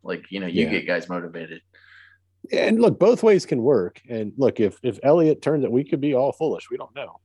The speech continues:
Speaker 2: Uh, that's the beauty
Speaker 1: Mm-hmm.
Speaker 2: of college football. Um, but yeah, it was refreshing. It was the word I,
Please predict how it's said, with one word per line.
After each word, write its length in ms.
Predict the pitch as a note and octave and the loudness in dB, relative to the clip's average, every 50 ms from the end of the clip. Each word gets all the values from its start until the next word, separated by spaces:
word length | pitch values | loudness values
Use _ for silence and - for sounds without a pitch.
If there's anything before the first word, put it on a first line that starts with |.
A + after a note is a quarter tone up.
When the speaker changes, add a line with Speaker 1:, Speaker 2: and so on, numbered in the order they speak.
| _ | _
Speaker 2:
Uh, 160 | - F#2 F2+ F#2+ | -20 -20 -20 -10
that's 220 | F#2+ G2 F#2+ - - | -6 -6 -6 -6 -8
the 60 | G2+ | -6
beauty 160 | G2+ G#2 G2+ G2 | -4 -4 -4 -4
Speaker 1:
Mm-hmm. 100 | F#2+ F#2+ | -6 -14
Speaker 2:
of 100 | - _ | -14 _
college 260 | - - - F2 E2 | -8 -6 -6 -6 -8
football. 320 | - G#2 F2 D#2+ D#2 D#2+ - _ _ _ _ _ _ _ _ _ - | -10 -8 -6 -6 -6 -6 -8 _ _ _ _ _ _ _ _ _ 0
Um, 300 | - F3 E3+ C#3+ - - _ _ _ _ _ _ _ - | 0 0 0 0 -4 -8 _ _ _ _ _ _ _ 0
but 100 | A#2+ A#2 | 4 4
yeah, 160 | A2+ G2+ F2 | 6 6 6
it 120 | F#2 A2 G#2+ | 6 4 6
was 280 | A#2+ B2+ A#2+ G2 - G#2+ | 6 4 4 2 2 -2
refreshing. 600 | F#2 - - C3 A#2 - - D#2 D2+ D#2 E2+ - - | -2 0 2 0 0 0 -2 -10 -12 -14 -16 -12 -10
It 200 | G2 F2+ D#2 - | -8 -8 -8 -6
was 160 | F#2+ F2+ D#2+ | -6 -4 -2
the 60 | F2 | 2
word 180 | F2 F2+ F2 F2+ | 4 4 6 6
I, 140 | F2 E2 | 4 2